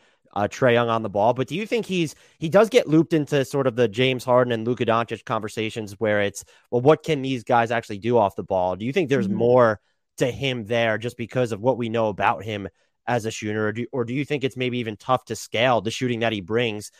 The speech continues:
Speaker 1: to kind of away from the ball? Where is this someone who can fly around screens or who's gonna be okay, you know, camping out and capitalizing, let's say, off DeJounte Murray's drive and kicks, uh, or pick and roll passes, uh, with Clint Capela?
Speaker 2: I mean,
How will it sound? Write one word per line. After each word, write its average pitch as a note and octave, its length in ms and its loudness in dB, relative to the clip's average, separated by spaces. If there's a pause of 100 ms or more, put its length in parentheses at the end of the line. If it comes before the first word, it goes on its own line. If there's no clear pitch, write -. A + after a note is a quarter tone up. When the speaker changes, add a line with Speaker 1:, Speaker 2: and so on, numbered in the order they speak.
(220)
Speaker 1:
to B2+ 60 -4
kind C#3 160 2
of B2 60 0
away A#2 220 2
from B2 140 -10
the G#2 80 -4
ball? G2 160 0
Where G2+ 140 -2
is A2 80 -6
this A#2 140 -4
someone A#2 240 -2
who G#2+ 120 -8
can C3 240 -4
fly G#2+ 260 0
around G2 300 -2
screens G2 420 -10
or G2 60 -4
who's G#2+ 100 -6
gonna A#2 160 -2
be A#2 160 0
okay, A2 500 0 (300)
you A#2 80 -2
know, A2 60 -2
camping A#2+ 420 -6
out A2 220 0
and G2+ 200 -14
capitalizing, A2 600 -2
let's A2 160 -4
say, G#2+ 100 -2
off G2 140 0
DeJounte G2+ 420 -2
Murray's G2 380 -2
drive G2 280 2
and F#2 120 -12
kicks, - 500 -6
uh, F2+ 220 0 (260)
or A#2+ 140 -2
pick C3+ 180 -4
and G#2+ 140 -2
roll G#2 420 4
passes, G2 600 -6
uh, F#2 240 0
with G2+ 140 -4
Clint F#2+ 180 -8
Capela? F2+ 400 -4 (720)
Speaker 2:
I B3 80 4
mean, C4+ 180 4